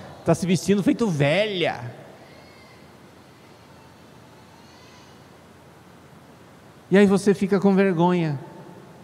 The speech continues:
e volta a colocar aquele shortinho indecente que você usava antes, fazendo os rapazes pecarem.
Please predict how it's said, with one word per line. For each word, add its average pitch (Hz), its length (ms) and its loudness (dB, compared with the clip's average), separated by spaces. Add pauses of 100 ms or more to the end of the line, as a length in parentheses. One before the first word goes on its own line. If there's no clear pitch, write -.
(1500)
e 175 100 2
volta 214 360 2
a 196 40 -2
colocar 202 460 -2
aquele 202 280 -2
shortinho 196 600 -2
indecente 175 800 -2 (1120)
que 165 80 -6
você 165 200 -2
usava 165 400 0
antes, 151 540 -4 (320)
fazendo 156 340 -2
os 147 80 -2
rapazes 151 520 -2
pecarem. 156 640 -6